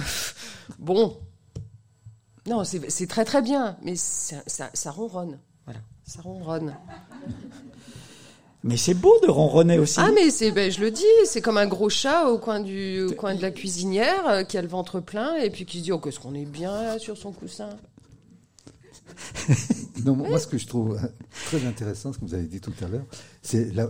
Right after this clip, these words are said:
Speaker 3: la position de Flammarion. Parce qu'on, on l'a passé comme ça, euh, comme ça. Mais en fait, c'est quand même incroyable qu'un éditeur puisse demander à un aute-, à un auteur un livre qui finit comme il a envie qu'il finisse lui,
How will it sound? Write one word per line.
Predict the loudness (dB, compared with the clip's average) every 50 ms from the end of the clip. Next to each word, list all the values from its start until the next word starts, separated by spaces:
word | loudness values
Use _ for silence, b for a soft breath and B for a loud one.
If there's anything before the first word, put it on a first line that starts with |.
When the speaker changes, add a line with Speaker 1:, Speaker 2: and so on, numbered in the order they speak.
| -4
Speaker 3:
la | -6 -8
position | -8 -4 -4 -2 -2 -2 -4 -6 -8 -8
de | -8
Flammarion. | -6 -6 -6 -4 -4 -6 -8 -8 -10 -12 -12 -14 -18 _ b b b b b b b b b b b _ _ _ _
Parce | 0 0 0 0
qu'on, | -4 -6 -6 -4 -4 -4 -4 -4
on | -4 -4 -6 -6 -6
l'a | -8 -10
passé | -10 -12 _ -6 -6 -6 -6 -6 -8 -8
comme | -8 -8 -12 -10
ça, | -8 -8 -8 -6 -6 -6 -8 -8 -8 -10 -10 -10 -12 -12 -14
euh, | -16 -18 -18 -18 -18
comme | -20 -18 -16
ça. | -16 -16 -16 -16 -20 B B B B B B B B
Mais | 0 0
en | 0 -2 -4
fait, | -6 -6 -4 -4 -4 -6 -8 -16 _ _
c'est | -16 -14 -8 -4
quand | -4 -2
même | -2 -2 -2 -4
incroyable | -6 -8 -10 -12 -10 -8 -6 -6 -6 -6 -6 -8 -10 -12 -16 -16 _ _ B B B B B B B
qu'un | B 0 0 0
éditeur | 0 -2 -2 -4 -6 -8 -6 -2 0 0 0 0 -2 -6 -10 -14 -20 _ -8
puisse | -6 -4 -4 -4 -6 -8 -8
demander | -4 -4 -4 -2 -4 -6 -6 -4 -4 -4 -4
à | -2
un | -4 -4 -4 -4
aute-, | -6 -6 -8 -10 -16 -14 -10 -6
à | -4
un | -4 -4 -4
auteur | -4 -6 -6 -6 -4 -2 -2 -2 -2 -4 -8 b b b b b b b b
un | -2 -2 0
livre | 0 0 0 0 -2 -4 -6 -8 -6
qui | -6 -6
finit | -6 -4 -4 -4 -2 -2 -2
comme | -2 0 0
il | 0 0 0
a | -2
envie | -4 -6 -6 -8 -8 -8
qu'il | -10 -14 -14
finisse | -12 -12 -10 -10 -10 -10 -10 -8
lui, | -8 -6 -6 -6 -8 -10